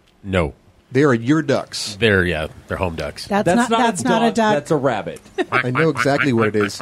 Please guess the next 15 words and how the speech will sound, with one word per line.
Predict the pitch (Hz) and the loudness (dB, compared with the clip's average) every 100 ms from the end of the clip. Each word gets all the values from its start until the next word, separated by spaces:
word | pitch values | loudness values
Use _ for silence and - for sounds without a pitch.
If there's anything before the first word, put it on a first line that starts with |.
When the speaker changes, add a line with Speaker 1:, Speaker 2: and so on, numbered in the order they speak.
| 123 | -2
Speaker 3:
But | 247 | 0
it | 247 | 0
still | - 277 277 | 0 0 0
lays | 269 233 233 214 | 2 2 0 0
eggs | 220 226 247 | 0 0 -2
if | 214 | -2
it's | 220 - | -4 -6
the | 208 196 | -4 -4
Easter | - 214 | -2 -2
Bunny. | 180 170 175 | -2 -2 -2
Speaker 2:
That's | 127 127 151 | 0 -2 2
right, | 156 139 | 0 0
chocolate | - 143 135 131 | 0 0 0 2
eggs. | 123 113 117 - 120 - 120 277 262 214 85 - - - - - - - 117 | 2 2 -2 -4 -6 -4 -6 -4 -4 -4 -8 -10 -18 -20 -14 -12 -10 -8 -8
So, | - 143 135 139 139 139 143 | -2 0 2 2 2 2 0